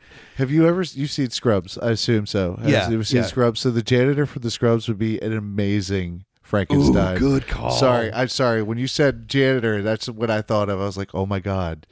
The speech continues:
Speaker 1: he would be fucking perfect."
Speaker 2: And then, of course, in this circumstance, when they go out to the gym in Breakfast Club,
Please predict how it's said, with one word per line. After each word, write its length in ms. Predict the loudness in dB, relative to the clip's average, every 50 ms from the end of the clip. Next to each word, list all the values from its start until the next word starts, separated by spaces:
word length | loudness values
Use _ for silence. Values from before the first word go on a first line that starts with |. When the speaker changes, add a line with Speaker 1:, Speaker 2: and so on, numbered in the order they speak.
| -20 _ _ _ _ _ _ _ _
Speaker 1:
he 200 | _ 0 2 4
would 160 | 4 2 2
be 100 | -2 -4
fucking 520 | -4 -4 -4 -4 -4 -2 -2 -6 -6 -6
perfect." 500 | -8 -4 -2 -2 -2 -2 -4 -6 -4 -4
Speaker 2:
And 100 | -4 -4
then, 140 | -4 -4 -4 -6 -10
of 100 | -14 -12
course, 640 | -8 -6 -4 0 2 2 2 0 -2 -6 -8 -8 -6
in 140 | -4 -4 -2
this 160 | -2 -4 -4
circumstance, 640 | -2 -2 -2 -2 -4 -6 -6 -4 -4 -4 -2 -2 -2
when 140 | -2 0 -2
they 80 | -2
go 180 | 0 0 0 2
out 120 | 2 0 -2
to 80 | -4
the 80 | -6 -6
gym 440 | -6 -4 -2 -2 -2 -2 -4 -8 -8
in 120 | -8 -6 -2
Breakfast 380 | -2 -2 -2 -2 -4 -6 -4
Club, 300 | -4 -4 -4 -4 -6 -8